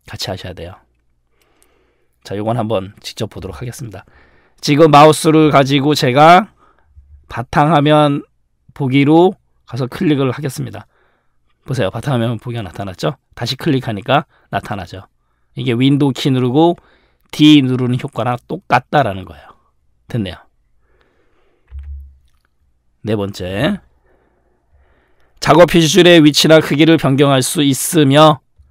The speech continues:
크기나 위치 변경할 수 있어요. 위치는 상하 좌우, 크기는 이분의 일까지. 그런데 잠금 설정이 안 돼 있을 경우에요. 조심하셔야 되겠죠. 크기는 화면의 이분의 일까지 늘릴 수 있다. 이미 말씀드렸듯이.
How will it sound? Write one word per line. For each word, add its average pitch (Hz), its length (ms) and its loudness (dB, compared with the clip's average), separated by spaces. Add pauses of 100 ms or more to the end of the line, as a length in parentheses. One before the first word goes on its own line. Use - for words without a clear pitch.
(840)
크기나 165 640 4
위치 151 260 0
변경할 139 340 2
수 127 100 -4
있어요. 113 280 -2
위치는 143 400 2
상하 156 300 4
좌우, 143 480 2 (160)
크기는 156 400 0
이분의 143 320 2
일까지. 117 720 0
그런데 135 680 2 (640)
잠금 160 440 4
설정이 151 380 2
안 123 220 0
돼 151 100 4
있을 147 280 2
경우에요. 135 640 2 (760)
조심하셔야 101 440 -8
되겠죠. 92 320 -10 (640)
크기는 175 400 4
화면의 170 380 4
이분의 139 300 0
일까지 123 440 -4
늘릴 110 280 -4
수 - 200 -10
있다. - 560 -6 (280)
이미 104 220 -10
말씀드렸듯이. 98 1160 -6